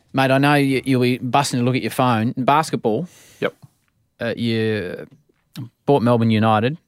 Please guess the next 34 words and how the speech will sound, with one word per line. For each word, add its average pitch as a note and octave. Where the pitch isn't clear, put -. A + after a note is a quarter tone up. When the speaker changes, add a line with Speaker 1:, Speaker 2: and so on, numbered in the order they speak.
Speaker 1:
and G#2
then G2
sold A#2
Melbourne G#2
United. F#2+
You G#2
bought B2
the A2
Perth -
Wildcats. G2
I A#2+
go A2+
and G#2
watch -
a -
sporting G2+
team F#2+
as F#2
a E2+
fan. G2
What's G#2+
Speaker 2:
Yep. -
Speaker 1:
it F#2
like G2
watching G2+
your F2+
sporting F#2+
team F2+
as F2
a F2+
part F2
owner? F#2
Speaker 2:
Well, G2+
it's, -